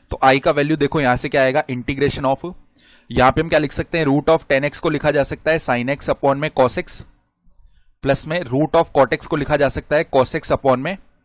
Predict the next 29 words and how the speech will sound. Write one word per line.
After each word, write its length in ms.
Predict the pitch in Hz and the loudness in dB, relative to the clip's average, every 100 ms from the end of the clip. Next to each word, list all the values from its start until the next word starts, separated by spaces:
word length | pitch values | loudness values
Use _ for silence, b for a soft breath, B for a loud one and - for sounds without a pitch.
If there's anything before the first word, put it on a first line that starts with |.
| _ - _ - | _ -20 _ -8
sin 360 | - 123 139 175 | -2 -2 -2 -6
x, 200 | - - - _ _ _ _ - - - - 135 | -10 -14 -20 _ _ _ _ -20 -20 -20 -10 -6
और 120 | 120 | 0
यहाँ 160 | 117 | 2
पे 120 | 120 147 | 2 0
क्या 160 | 143 | 0
है, 220 | 139 165 | 0 -2
डीएक्स 360 | 131 120 107 - | -2 -2 -2 -8
है। 140 | 104 - _ - - - - _ _ _ _ - | -12 -16 _ -20 -20 -20 -20 _ _ _ _ 2
तो 60 | |
अब 80 | 135 | 4
एलसीएम 340 | 131 131 165 156 | 4 2 0 0
लेते 220 | 147 170 | 0 0
हैं, 40 | |
अंदर 140 | 160 160 | 0 -2
सिंप्लीफाई 480 | - 135 127 139 143 | -2 -4 0 0 2
करते 260 | 139 170 | 0 -4
हैं, 80 | 170 - - b b b b 135 | -8 -12 -20 b b b b -8
integration 540 | 131 143 143 139 156 | -6 -4 -2 -2 0
of, 200 | 147 - 190 - _ _ _ - | 0 -2 -8 -12 _ _ _ -4
अंदर 300 | 127 139 151 | 0 2 0
एलसीएम 360 | 135 131 - 151 | 0 -2 -2 -4
लेने 200 | 147 139 | -2 -2
पे 120 | 156 | -2
क्या 140 | 147 139 | 2 2
आ 40 | |
जाएगा, 300 | 131 135 151 | 2 2 2
root 260 | 131 135 139 | 0 0 2
of 140 | 135 | 2